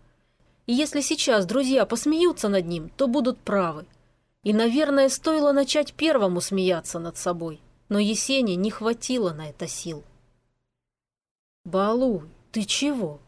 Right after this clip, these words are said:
Сухан робко тронул его за плечо. «Ты что, плачешь, что ли?» Нет, он не плакал. «Да наплюй ты на нее!» Звяга дернул его за руку. «Стерва она! Пойдем!»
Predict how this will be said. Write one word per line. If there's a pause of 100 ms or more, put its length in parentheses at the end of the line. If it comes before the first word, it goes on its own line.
(120)
Сухан
робко
тронул
его
за
плечо. (800)
«Ты
что, (100)
плачешь,
что
ли?» (1200)
Нет, (160)
он
не
плакал. (1000)
«Да
наплюй
ты
на
нее!» (160)
Звяга
дернул
его
за
руку. (320)
«Стерва
она! (260)
Пойдем!»